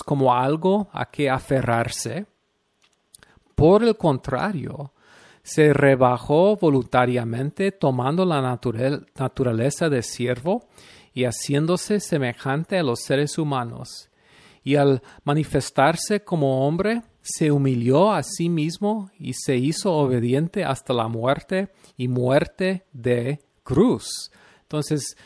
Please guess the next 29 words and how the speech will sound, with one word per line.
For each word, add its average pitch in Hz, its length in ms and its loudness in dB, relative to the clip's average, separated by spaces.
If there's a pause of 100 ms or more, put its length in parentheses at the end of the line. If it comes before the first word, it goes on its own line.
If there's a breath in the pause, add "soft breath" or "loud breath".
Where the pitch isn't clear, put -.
(120)
dice, 156 360 0
ustedes 190 520 0
deben 180 240 2
seguir 156 540 0
el, 147 160 0
el 139 400 -4
ejemplo 170 440 0
de 156 120 -2
Jesucristo. 147 760 -4
¿Qué 180 160 -2
hizo 208 260 -2
Jesús? 156 600 -6
Bueno, 160 200 -4
se 147 280 0
humilló. 143 760 2 (800 soft breath)
Se 156 240 2
humilló 156 580 4
hasta 156 280 -4
la 131 160 2
muerte. - 720 -6 (120)
Obedeció 139 800 2
a 190 40 0
su 165 260 -4
Padre 160 440 0
para 131 260 0
servir 131 540 -2
a 170 40 2
los 135 260 -2
demás, 113 540 -10